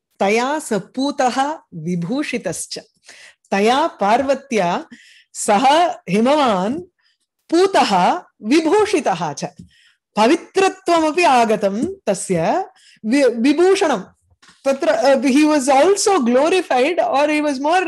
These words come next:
uh, uh, mm, beautified by, because of her presence. And he was also sanctified by her presence there. He gives three upama here.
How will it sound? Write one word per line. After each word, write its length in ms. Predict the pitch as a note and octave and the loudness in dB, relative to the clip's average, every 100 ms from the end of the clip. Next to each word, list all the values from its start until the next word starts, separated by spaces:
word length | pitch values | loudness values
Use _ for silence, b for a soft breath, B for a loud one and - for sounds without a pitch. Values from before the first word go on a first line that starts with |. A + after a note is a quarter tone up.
| C#4+ - | -6 -4
uh, 260 | C4 B3 A#3 G#3 G3 F#3 _ B3 | 0 2 0 -2 -8 -10 _ -2
uh, 280 | A#3 G#3 G#3 B3 B B B B | 0 -2 -6 -14 B B B B
mm, 380 | A#3 G#3+ F#3+ F#3+ | -8 -6 -6 -2
beautified 840 | B3+ F#4 F#4+ F4 - G#3+ G#3+ A3+ - - | 2 2 2 -2 0 0 -2 -8 -16 -10
by, 340 | G3+ A3+ A3 | 0 2 2
because 400 | G3 B3+ D#4 C#4 | 0 0 0 0
of 120 | B3+ | -2
her 220 | A#3 A#3+ | 0 -2
presence. 680 | D#4 G3+ F#3+ A3 D#3+ - - - | -2 -4 -2 -4 -6 -10 -14 -10
And 160 | - E4+ | -4 0
he 100 | E4 | 0
was 140 | D#4 | 0
also 360 | C4 C4 E4 F#4+ | 0 0 0 -2
sanctified 640 | D4 A3+ D#4 F#4+ F4 E4 A#3+ | -2 -4 -4 -4 -2 -2 -2
by 100 | A3 | -2
her 220 | A3+ E4+ | -2 -4
presence 480 | - F#3 A3+ A3+ - | -6 -6 -4 -6 -8
there. 180 | D#3+ - _ _ B B B B B | -10 -10 _ _ B B B B B
He 120 | D4 | -2
gives 220 | F4 F#4+ | -2 -4
three 300 | - D4 F#4 | -4 0 0
upama 520 | C#4+ A#3+ C#4 C4+ B3 | 0 -2 -4 -4 -4
here. 340 | F#3+ E3+ E3+ | -4 -6 -8